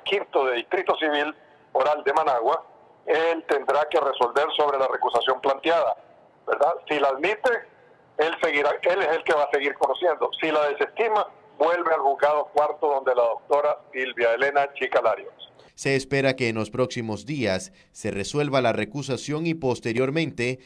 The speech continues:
Speaker 2: se reanude el juicio civil.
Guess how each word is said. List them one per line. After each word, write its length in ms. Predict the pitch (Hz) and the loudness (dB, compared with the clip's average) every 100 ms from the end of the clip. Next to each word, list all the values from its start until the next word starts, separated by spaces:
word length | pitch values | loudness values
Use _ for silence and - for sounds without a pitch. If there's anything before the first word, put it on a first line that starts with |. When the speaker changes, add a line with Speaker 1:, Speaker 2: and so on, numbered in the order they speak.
| - - | -20 -14
Speaker 2:
se 220 | - 165 | 0 0
reanude 680 | 156 131 143 143 139 143 - | 2 0 -2 -2 0 -2 -2
el 200 | 147 139 | -2 -2
juicio 640 | 120 110 - 123 120 117 | -4 -4 -2 0 0 0
civil. 680 | - 139 113 98 85 78 | -4 -4 -2 -4 -6 -10